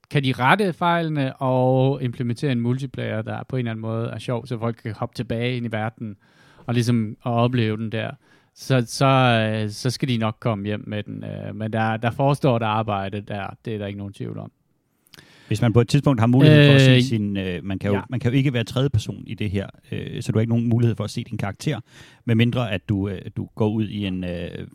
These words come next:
Speaker 2: i en, øh, dit inventory og selvfølgelig kan se, hvad for noget tøj du har på, eller sætter dig ind i et køretøj eller på en motorcykel. Der kan du godt skifte ud i, i tredje
Speaker 1: Ja.
Speaker 2: person. Men hvis man,
Speaker 1: Mm.
Speaker 2: øh, på et tidspunkt spotter en, øh, stærk lyskilde, som er de der floodlights eller nogle andre ting, så prøv lige at, øh, at hoppe ind foran det,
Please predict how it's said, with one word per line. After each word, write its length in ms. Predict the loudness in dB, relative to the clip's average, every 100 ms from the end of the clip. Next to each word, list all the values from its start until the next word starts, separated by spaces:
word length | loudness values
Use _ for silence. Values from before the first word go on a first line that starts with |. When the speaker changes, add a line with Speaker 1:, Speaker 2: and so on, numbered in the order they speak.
| -14
Speaker 2:
i 160 | -12
en, 200 | -10 -10 -12 -18
øh, 80 | -20 _
dit 100 | -10
inventory 480 | -4 -2 0 0 0
og 180 | -4 -8 -14
selvfølgelig 260 | -8 -6 -4
kan 80 |
se, 140 | -8 -6
hvad 100 | -6
for 60 |
noget 120 | -6 -4
tøj 140 | -2
du 60 | 0
har 80 |
på, 200 | 0 -2 -2
eller 160 | -6
sætter 260 | -4 -4 -4
dig 100 | -4
ind 140 | -6
i 140 | -8 -10
et 100 | -4
køretøj 360 | -2 -2 -6
eller 120 | -10
på 100 | -8
en 80 | -6
motorcykel. 500 | -4 -6 -8 -12 -16 -18 _ _ -8
Der 60 | -2
kan 80 |
du 60 | 0
godt 140 | 0
skifte 260 | -2 -4 -4
ud 80 | -4
i, 180 | -6 -8 _
i 60 | -12
tredje 280 | -10 -8 -6
Speaker 1:
Ja. 60 |
Speaker 2:
person. 220 | -6 -8 -16 _ -20 -20 -10
Men 80 | -4
hvis 180 | -2 0
man, 120 | -2
Speaker 1:
Mm. 100 | 0
Speaker 2:
øh, 140 | -2 -2
på 80 |
et 60 | 0
tidspunkt 320 | 0 0 -2
spotter 280 | 0 0 0
en, 240 | -2 -2
øh, 100 | -2
stærk 260 | -2 -2 0
lyskilde, 400 | 0 2 0 -2
som 120 | -2
er 80 | -4
de 120 | -4
der 100 | -8
floodlights 540 | -4 -4 -2 -4 -6 -8
eller 120 | -8
nogle 140 | -6
andre 140 | -6 -6
ting, 260 | -10 -8
så 80 | -4
prøv 180 | 0 2
lige 300 | 4 2 0
at, 260 | -4 -4
øh, 180 | -4 -8
at 60 | -4
hoppe 200 | -2 -2
ind 80 | -2
foran 280 | -4 -4
det, 120 | -6